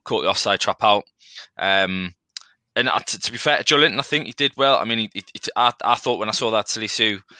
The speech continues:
running for him, I thought, "Oh, this is just gonna come to nothing." But he actually managed to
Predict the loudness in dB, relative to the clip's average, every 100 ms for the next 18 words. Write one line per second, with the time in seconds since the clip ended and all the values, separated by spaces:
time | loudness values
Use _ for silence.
0 | -20 -20 -6 2 2 2 -4 -2 -2 2
1 | 2 2 -2 -2 -2 -4 -10 -10 -8 -4
2 | -4 -2 2 2 2 0 2 0 0 4
3 | 2